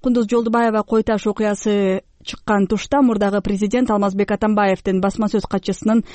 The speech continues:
милдетин аркалаган. Буга чейин тергөөдөн күбө катары өтүп келген. Жолдубаева менен Карамушкина өздөрүнө коюлган айып-, айыптарды жалаа деп аташууда.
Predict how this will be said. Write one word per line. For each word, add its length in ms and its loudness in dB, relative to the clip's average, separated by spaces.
милдетин 420 0
аркалаган. 500 -2
Буга 180 -2
чейин 260 -2
тергөөдөн 500 0
күбө 300 2
катары 320 0
өтүп 140 -16
келген. 400 -2
Жолдубаева 540 0
менен 260 0
Карамушкина 720 2
өздөрүнө 400 0
коюлган 460 0
айып-, 280 -2
айыптарды 560 0
жалаа 380 2
деп 180 -4
аташууда. 720 -2